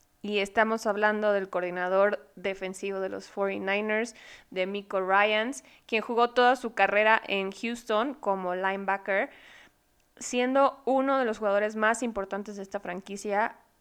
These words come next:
del lado defensivo, cuando todavía estaba J J Watt.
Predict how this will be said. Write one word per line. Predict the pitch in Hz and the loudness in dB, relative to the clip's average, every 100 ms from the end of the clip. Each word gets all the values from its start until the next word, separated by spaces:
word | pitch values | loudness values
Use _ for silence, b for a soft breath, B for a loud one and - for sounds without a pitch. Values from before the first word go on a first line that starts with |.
| _ | _
del | 190 185 185 | -6 -4 0
lado | 185 190 | 2 2
defensivo, | 190 185 180 185 - 214 190 180 285 B B B B _ _ _ _ _ _ - | 0 -4 -6 -6 -6 -4 0 0 -2 B B B B _ _ _ _ _ _ -10
cuando | - 196 190 185 196 196 | 2 4 4 2 0 0
todavía | 175 175 170 180 175 | -4 -2 -2 -2 -6
estaba | 175 - 165 170 175 - - | -6 -4 -2 0 -2 -4 -12
J | 156 147 151 | -8 -8 -8
J | 151 143 - - | -12 -12 -12 -12
Watt. | - | -14